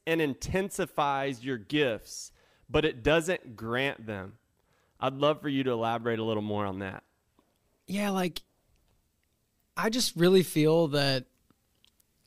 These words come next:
Speaker 2: it's a very raw environment where
Speaker 1: Yep.
Speaker 2: I kinda talked about this in the first chapter, Bleeding and Grinning, where you've done all this homework on the, on your opponent, but, like, once the first play happens in a football game,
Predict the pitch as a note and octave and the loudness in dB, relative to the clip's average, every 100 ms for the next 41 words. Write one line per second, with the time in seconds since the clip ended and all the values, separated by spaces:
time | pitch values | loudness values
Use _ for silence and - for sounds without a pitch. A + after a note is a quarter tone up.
0 | _ _ _ - F3+ D3+ E3 C#3+ D3 E3 | _ _ _ -8 -4 2 2 4 4 4
1 | D#3 C3 C3 B2+ C#3 D3 D#3+ C#3 B2 B2 | 2 0 0 2 2 2 2 0 0 -2
2 | C3 C#3+ D#3 D#3 - - C3+ C#3+ C#3 C3+ | -2 -2 -2 -4 -8 -10 -2 0 2 2
3 | C3+ C3 A#2 A2 - - E3 A#3+ C4 A#3 | 2 4 4 4 0 -8 -2 2 2 2
4 | G#3+ F3 E3 E3+ D#3 D#3 C3+ - D#3 D3+ | 0 2 2 2 0 2 -2 -2 -2 -2
5 | - C#3 C3+ C#3+ C3 B2+ C3 _ _ _ | 0 -2 -2 -4 -2 -4 -8 _ _ _
6 | C#3+ D#3 D3 C3+ C#3 C#3+ C#3 C3+ B2+ B2+ | 2 4 4 0 -2 0 0 0 0 0
7 | C3+ C3 C3 B2+ - - - _ _ _ | 0 2 0 -2 -8 -20 -20 _ _ _
8 | _ _ - D3+ D#3+ D#3 C#3+ C3+ - D3+ | _ _ -2 6 8 8 6 2 6 6
9 | D3 C#3 C#3 C3 C3+ C3 C3 - D3 D3 | 6 4 2 2 2 0 -2 -4 0 2
10 | C3+ C3 - D3+ C#3+ C3+ C3+ C#3+ C3+ C3 | 2 2 4 4 4 2 -2 -2 -2 0
11 | C#3+ D3+ D3 - D3+ C3+ C3 C3 - - | 2 2 0 -2 2 2 2 -2 -6 -20
12 | _ _ - D#3+ - - - D3 C#3+ C3 | _ _ 2 2 2 -4 -6 -2 0 0
13 | C3+ C#3+ C3 C3+ B2+ - C#3+ C#3 C3 C#3 | 0 -2 -2 -2 -2 -2 0 0 0 0
14 | C3+ C3+ | 0 -2